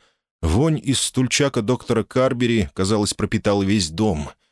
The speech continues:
Эленор вышла в сад в поисках спасения. Больше некому было ее останавливать. Она могла гулять, когда бы ни пожелала, днем или ночью.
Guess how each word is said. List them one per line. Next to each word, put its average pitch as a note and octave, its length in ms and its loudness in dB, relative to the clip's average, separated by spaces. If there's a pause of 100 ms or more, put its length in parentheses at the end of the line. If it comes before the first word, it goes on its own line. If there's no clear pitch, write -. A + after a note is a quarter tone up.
(300)
Эленор C#3 340 2
вышла C#3 320 0
в - 60 -4
сад C#3 320 0
в - 80 -16
поисках - 460 -2
спасения. C#2+ 800 -2 (400)
Больше F2 360 0
некому E2+ 460 0
было D2 220 -4
ее D2 300 -4
останавливать. C#2 840 -6 (300)
Она D2 180 -2
могла F2+ 300 0
гулять, F#2+ 400 0
когда F2 280 -2
бы F#2 120 0
ни F2+ 80 2
пожелала, F#2+ 720 0 (160)
днем G2 580 0 (100)
или F#2 220 0
ночью. F#2 640 0